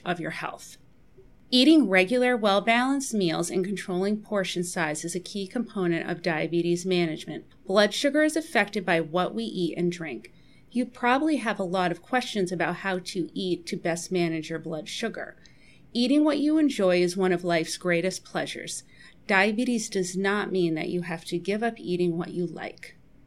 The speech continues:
A healthy diet provides the body with essential nutrition to maintain and improve overall health. Key components of a healthy diet are lean proteins, whole grains, fruits, vegetables, and low-fat dairy products such as milk and yogurt.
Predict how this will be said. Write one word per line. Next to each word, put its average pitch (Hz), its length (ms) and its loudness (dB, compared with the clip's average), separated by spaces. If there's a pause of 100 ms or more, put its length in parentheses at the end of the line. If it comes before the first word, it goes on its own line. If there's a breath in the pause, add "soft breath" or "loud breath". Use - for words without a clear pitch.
(120)
A 233 140 2
healthy 277 360 2
diet 196 380 4
provides 185 460 2
the 226 100 -2
body 175 300 4
with 175 180 0
essential 233 540 -2
nutrition 277 560 -2
to 190 160 -4
maintain 208 760 -2
and 254 220 -4
improve 180 720 0
overall 165 480 -2
health. - 560 -6 (120)
Key 269 220 2
components 226 640 2
of 185 60 -4
a 185 40 -2
healthy 185 400 -2
diet 165 380 2
are 170 120 2
lean 185 320 0
proteins, 175 800 0
whole 214 380 -2
grains, 165 680 -4
fruits, 220 720 -4
vegetables, 208 760 0
and 180 260 0
low-fat 196 500 -2
dairy 180 300 2
products 170 520 -4
such 175 280 -6
as 180 120 -6
milk 165 380 -4
and 196 160 -2
yogurt. 208 540 -2